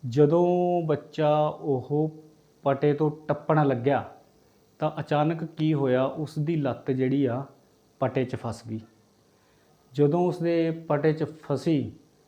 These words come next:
ਤਾਂ ਇੱਕਦਮ ਇੰਜਣ ਨੇ, ਤੁਹਾਨੂੰ ਪਤਾ, ਜ਼ੋਰ ਨਾਲ ਚੱਲ ਰਿਹਾ ਸੀ, ਧਰਤੀ ਨਾਲ ਚੱਕ ਕੇ ਮਾਰਿਆ। ਬੱਚਾ ਮਤਲਬ ਕਿ ਇੱਥੋਂ ਹੀ ਖਤਮ ਹੋ ਗਿਆ।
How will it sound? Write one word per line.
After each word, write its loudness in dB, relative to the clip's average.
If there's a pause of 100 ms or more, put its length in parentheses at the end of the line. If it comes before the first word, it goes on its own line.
(340)
ਤਾਂ 0
ਇੱਕਦਮ 0
ਇੰਜਣ -2
ਨੇ, -2 (260)
ਤੁਹਾਨੂੰ -2
ਪਤਾ, 0
ਜ਼ੋਰ 2
ਨਾਲ 0
ਚੱਲ 0
ਰਿਹਾ 2
ਸੀ, -6 (160)
ਧਰਤੀ 0
ਨਾਲ -2
ਚੱਕ -8
ਕੇ -6
ਮਾਰਿਆ। -6 (640)
ਬੱਚਾ -2
ਮਤਲਬ -4
ਕਿ -8
ਇੱਥੋਂ -6
ਹੀ -4
ਖਤਮ -6
ਹੋ -8
ਗਿਆ। -14